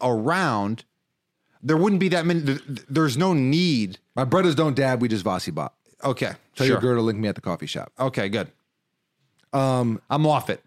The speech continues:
Speaker 1: Shouts to Patreon.
Speaker 2: Shouts
Speaker 1: Shouts to the Wolfpack.
Speaker 2: Shouts to the Wolfpack, as always. Do you wanna give us one of your little howls?
Speaker 1: Ow!
Speaker 2: Better than normal. Still not as good as me.
Speaker 1: Okay.
Speaker 2: Um,
Speaker 1: Disagree.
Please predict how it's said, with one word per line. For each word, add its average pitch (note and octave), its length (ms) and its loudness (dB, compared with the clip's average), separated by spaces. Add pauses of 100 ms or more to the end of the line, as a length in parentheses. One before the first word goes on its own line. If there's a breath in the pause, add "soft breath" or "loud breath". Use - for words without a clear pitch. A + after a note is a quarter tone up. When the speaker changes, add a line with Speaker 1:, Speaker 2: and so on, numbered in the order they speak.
Speaker 1:
Shouts D#3 340 0
to F3 60 -4
Patreon. G#2 560 -2 (540)
Speaker 2:
Shouts F#3 500 2
Speaker 1:
Shouts - 0 -
to G3 80 4
the E3+ 180 6
Wolfpack. G#2+ 540 -2 (440)
Speaker 2:
Shouts F3+ 340 2
to F#3+ 60 0
the D#3 60 4
Wolfpack, C3+ 480 0
as A#2 240 -2
always. G#2 440 0
Do - 120 -6
you B2+ 60 2
wanna B2+ 160 2
give B2 140 0
us B2 160 0
one B2 120 0
of A#2+ 40 0
your A#2+ 120 2
little A#2 160 2
howls? C3 580 0 (220)
Speaker 1:
Ow! A#4+ 1800 4
Speaker 2:
Better C#3 400 0
than C3 180 2
normal. G#2+ 460 0 (760)
Still C3+ 240 -2
not A2 160 0
as F#2+ 100 -2
good G#2 120 2
as F#2 100 -2
me. E2+ 260 -4 (100)
Speaker 1:
Okay. G#2+ 280 -4 (340)
Speaker 2:
Um, B2+ 160 0
Speaker 1:
Disagree. A#2+ 420 2